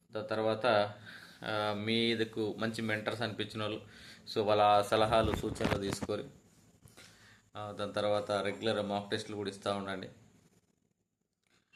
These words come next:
ఇవి చేయండి. ఇవి చేసి, అంటే, ఈ సంవత్సరం రెండు వేల ఇరవై నాలుగు అనేది ఖచ్చితంగా మనకు ఉద్యోగాన్ని తెచ్చిపెట్టాలి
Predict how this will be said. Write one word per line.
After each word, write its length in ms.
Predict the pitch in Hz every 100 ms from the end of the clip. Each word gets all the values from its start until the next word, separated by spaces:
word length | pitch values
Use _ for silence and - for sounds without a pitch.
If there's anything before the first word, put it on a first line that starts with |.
| 1077 1077 1077 _ _ _ _ _ _ _ _ _ -
ఇవి 180 | 120 110 120
చేయండి. 300 | 120 113 127
ఇవి 240 | 170 113
చేసి, 440 | 101 120 120 110 -
అంటే, 320 | 113 151 139 117
ఈ 140 | 117
సంవత్సరం 500 | 123 127 127 117 113
రెండు 160 | 113 120
వేల 140 | 120
ఇరవై 180 | 113 113
నాలుగు 320 | 113 113 110
అనేది 200 | 110 123
ఖచ్చితంగా 540 | 113 - 110 110 113
మనకు 400 | 127 110 104 120
ఉద్యోగాన్ని 560 | 104 98 104 110 107 120
తెచ్చిపెట్టాలి 880 | - 107 - 104 104 101 101 113